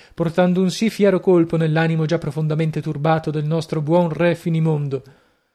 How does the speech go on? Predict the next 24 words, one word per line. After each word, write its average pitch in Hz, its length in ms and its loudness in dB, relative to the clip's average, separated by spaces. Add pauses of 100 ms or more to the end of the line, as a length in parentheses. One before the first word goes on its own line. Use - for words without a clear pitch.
A 147 140 -6
quell'epoca 165 600 2
io 165 220 4
avevo 160 260 2
appena 175 340 2
compiuti 165 440 -2
cinque 165 340 0
anni, 175 300 2
ma 160 100 0
leggevo 160 460 2
assiduamente 170 680 0
i 170 40 2
giornali 165 480 0
del 147 160 -2
mio 156 160 -2
partito 185 480 -4 (280)
e 156 100 2
ricordo 165 420 2
tutti 226 240 -2
i - 20 -2
particolari 170 640 0
di 151 100 -2
quell'infausto 151 640 -2
avvenimento. 143 640 -4